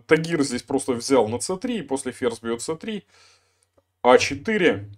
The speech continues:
размениваются все пешки ферзевого фланга, и ничья неизбежна. Ну, если белые, конечно, не хотят проиграть, проиграть они могут любым способом. Ладья бьет С шесть, там Б четыре,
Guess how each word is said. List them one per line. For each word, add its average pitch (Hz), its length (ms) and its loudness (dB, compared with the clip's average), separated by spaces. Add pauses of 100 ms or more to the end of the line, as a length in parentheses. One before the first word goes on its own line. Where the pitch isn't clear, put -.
(140)
размениваются 123 880 0
все 101 720 0 (560)
пешки 113 480 0 (480)
ферзевого 127 640 6
фланга, 185 500 2
и 160 460 -2
ничья 123 640 4 (600)
неизбежна. 139 760 -4 (800)
Ну, 127 140 0
если 135 260 4
белые, 127 320 8
конечно, 117 320 -2
не 120 60 -2
хотят 135 400 4
проиграть, 131 500 4
проиграть 123 400 0
они 104 120 -4
могут 110 320 -2
любым 120 320 -2
способом. 80 440 -16
Ладья 101 280 0
бьет 90 200 -10
С 110 140 -10
шесть, 170 320 -6
там 92 160 -8
Б 95 160 -6
четыре, - 460 -10